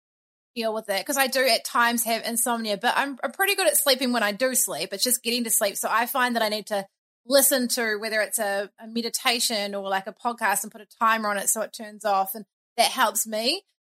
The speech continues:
Um, but yeah, definitely staying off your phone, because the more you're stimulating your brain, I try to read before bed 'cause it makes you a little bit tired just reading.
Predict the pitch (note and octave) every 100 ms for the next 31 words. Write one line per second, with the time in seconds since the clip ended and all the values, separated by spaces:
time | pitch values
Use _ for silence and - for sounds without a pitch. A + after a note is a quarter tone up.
0 | _ - A3+ G#3 G#3 G#3+ A#3+ B3 B3 C4
1 | E4 E4+ D#4+ C4+ A#3 A#3+ A3+ A#3 - A#3+
2 | A3 A3+ B3+ A#3+ A#3+ B3 C#4 D4 C#4 -
3 | B3+ C4+ C#4 B3 A3 A3 G#3+ F#3+ A3 G3+
4 | F#3+ A3+ A#3 D4 C#4+ G3+ G3 A3 C4 -
5 | C4+ C4 C#4 E4 C4 A#3 G3+ G3+ D3+ A#3
6 | G3+ G3+ G3 F#3+ - F#3+ G3 A#3+ A#3+ -
7 | G3+ G3 A3 D#4+